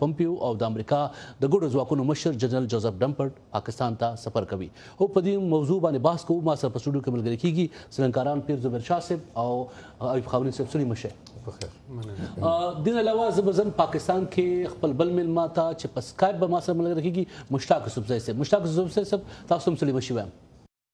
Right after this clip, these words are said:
Speaker 1: پیر صاحب، اولنی تپوس تاسو نه کومه، امریکا، آه، وایي چې موږ پیسې نه ورکوو. د دې مطلب څه دی؟ داسې ولې وکړل؟ یعنی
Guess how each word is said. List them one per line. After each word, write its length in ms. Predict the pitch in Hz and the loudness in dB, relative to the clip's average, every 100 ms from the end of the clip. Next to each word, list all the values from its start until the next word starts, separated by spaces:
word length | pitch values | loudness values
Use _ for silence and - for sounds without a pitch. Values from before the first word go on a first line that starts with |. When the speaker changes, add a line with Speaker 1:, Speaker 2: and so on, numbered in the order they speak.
| - | -2
Speaker 1:
پیر 100 | 254 240 | -2 0
صاحب، 160 | 262 | 0
اولنی 240 | 202 196 202 | 2 0 -2
تپوس 220 | 202 185 180 | -2 -4 -4
تاسو 240 | 185 - | -4 -2
نه 60 | 135 117 | -4 -2
کومه، 180 | 120 135 - - - 139 | -2 -2 -6 -14 -4 0
امریکا، 360 | 151 143 - 208 208 196 - 151 | 2 2 4 4 4 0 2 2
آه، 240 | 147 147 139 139 | 4 2 0 0
وایي 180 | 151 165 | 0 0
چې 400 | 156 160 147 143 135 | -2 -2 0 0 0
موږ 260 | 139 135 127 | 0 0 0
پیسې 260 | 123 113 135 | -2 -2 -2
نه 80 | 139 151 | 0 0
ورکوو. 400 | 107 117 113 113 - - - - 147 | 0 0 -2 -2 -6 -18 -20 -8 -4
د 80 | 135 | 0
دې 260 | 156 160 147 | 0 0 -2
مطلب 260 | 127 131 147 - | -2 -2 -2 0
څه 80 | 127 | -2
دی؟ 60 | 113 127 | 0 0
داسې 180 | 123 127 | 0 -2
ولې 140 | 117 110 | 0 0
وکړل؟ 240 | 101 101 95 - - - | -2 -4 -6 -16 -12 -4
یعنی 160 | 143 | 0